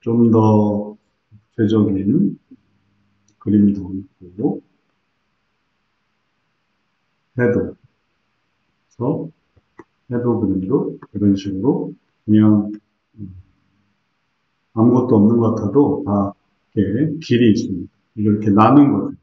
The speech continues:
그래야만 목적지에 도달할 수 있는 거죠. 마찬가지로 이제 말씀드리려는 사고가 이렇게 해가지고는 목적지에 도달할 수가 없어요. 이게 자체가 그냥 망망대해예요. 아무 의미가 없어요.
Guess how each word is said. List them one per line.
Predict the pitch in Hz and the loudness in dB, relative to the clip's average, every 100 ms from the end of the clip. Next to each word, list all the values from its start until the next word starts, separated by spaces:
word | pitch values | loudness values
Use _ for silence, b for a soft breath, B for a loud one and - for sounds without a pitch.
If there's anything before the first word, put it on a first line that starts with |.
| _ _ _ _ | _ _ _ _
그래야만 | 120 123 120 127 147 156 151 - | -4 0 0 2 2 0 -4 -10
목적지에 | 117 - 151 - 123 | -8 0 0 0 -2
도달할 | 101 107 101 98 | -2 -2 -2 -2
수 | - 95 | -6 -10
있는 | 87 | -10
거죠. | 90 _ _ _ _ _ _ _ _ | -16 _ _ _ _ _ _ _ _
마찬가지로 | - - - 143 110 101 113 107 110 | -4 0 4 4 4 2 0 0 -2
이제 | 110 | -2
말씀드리려는 | 107 107 127 107 104 101 98 95 117 - B B _ | -2 -2 0 0 0 0 -2 -2 -2 -2 B B _
사고가 | - 170 185 196 | 0 2 4 4
이렇게 | 156 143 139 160 | 4 2 0 0
해가지고는 | 160 151 147 151 185 185 151 - - - _ | 0 0 0 2 2 0 0 -4 -10 -18 _
목적지에 | 110 110 214 214 214 226 | -8 0 2 2 2 0
도달할 | - 120 131 135 | 0 -2 0 -2
수가 | 127 147 123 | -2 -2 -2
없어요. | 98 117 104 | 0 0 2
이게 | 113 165 | 2 0
자체가 | - 107 - 120 160 127 87 - _ _ | -2 -6 -2 0 2 2 -2 -8 _ _
그냥 | 127 160 165 113 | 0 4 4 2
망망대해예요. | 117 135 185 202 196 98 95 98 110 110 107 | 0 0 2 2 0 -4 -4 -4 -4 -4 0
아무 | 127 165 131 | 2 4 4
의미가 | 123 131 101 | 2 -2 -6
없어요. | - 104 | -12 -20